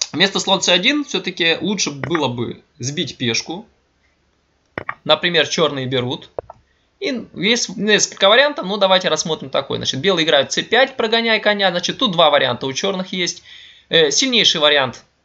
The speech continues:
э, наверное, все-таки конь Ф семь. Конем все-таки нужно отойти назад. То есть там Б четыре, к примеру, король Ж семь, Б пять, ладья Аш восемь. Очень сложная игра, потому что вроде как черные многое добились на королевском фланге, у них идет атака, но,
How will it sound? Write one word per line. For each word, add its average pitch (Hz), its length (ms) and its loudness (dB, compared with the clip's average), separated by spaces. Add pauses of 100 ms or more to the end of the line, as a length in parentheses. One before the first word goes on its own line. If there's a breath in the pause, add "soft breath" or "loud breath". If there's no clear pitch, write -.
(220)
э, - 40 -12
наверное, 120 880 -2
все-таки 123 400 -6
конь 160 260 0
Ф 120 100 -2
семь. 143 340 0 (520)
Конем 170 300 0
все-таки 143 280 -10
нужно 143 200 -4
отойти 143 260 -2
назад. 131 520 0 (440 loud breath)
То - 60 -6
есть 135 160 -2
там 120 240 -2
Б 160 120 2
четыре, 151 420 -2
к - 80 -10
примеру, 131 320 -2
король 127 180 -2
Ж 127 120 -6
семь, 190 240 -2
Б 131 80 -4
пять, 135 240 0
ладья 131 240 0
Аш 123 160 -4
восемь. 131 280 -4
Очень 214 220 0
сложная 170 460 0
игра, 262 180 4
потому 185 340 -6
что 170 320 -2 (300 loud breath)
вроде 180 260 2
как 180 200 0
черные 160 400 -2
многое 143 360 -2
добились 156 400 -4
на 151 60 -6
королевском 156 540 -2
фланге, 226 340 0
у 170 40 -4
них 151 200 -6
идет 160 180 -2
атака, 208 400 2
но, 208 520 0